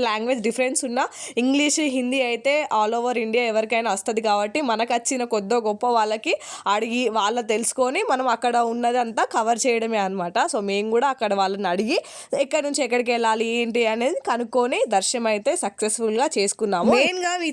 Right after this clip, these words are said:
త్రయంబకేశ్వర్ ఎందుకు రావాలి అని అనుకున్నామంటే మన భారతదేశంలో ఉన్న పన్నెండు జ్యోతిర్లింగాల్లో త్రయంబకేశ్వర్ కూడా ఒకటి అన్నమాట. అందుకే మేము కంపల్సరీ విజిట్ చేయాలి, షిరిడికి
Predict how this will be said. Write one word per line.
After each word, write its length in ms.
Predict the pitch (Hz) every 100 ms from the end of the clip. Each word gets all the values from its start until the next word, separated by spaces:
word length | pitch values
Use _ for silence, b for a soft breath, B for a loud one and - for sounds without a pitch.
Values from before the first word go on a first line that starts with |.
| 262
త్రయంబకేశ్వర్ 760 | 226 247 294 302 302 285 294 240
ఎందుకు 240 | 254 302 311
రావాలి 340 | 233 233 247 247
అని 80 | 233 214
అనుకున్నామంటే 640 | 220 233 220 208 208 302 311
మన 100 | 214 311 320
భారతదేశంలో 840 | 233 277 330 339 294 277 285 262 247
ఉన్న 120 | 240 226 226
పన్నెండు 420 | 226 254 339 339 240
జ్యోతిర్లింగాల్లో 880 | 233 226 262 240 226 220 208 208 254 320
త్రయంబకేశ్వర్ 840 | 247 214 277 294 285 269 247 233 202
కూడా 120 | 220 294 208
ఒకటి 300 | - 247 240 202
అన్నమాట. 320 | 190 185 247 339 B B 226
అందుకే 260 | 233 269 349
మేము 120 | 320 294
కంపల్సరీ 500 | 233 233 277 285 262 226
విజిట్ 260 | 226 269 240
చేయాలి, 300 | 269 226 226 240
షిరిడికి 360 | 254 240 262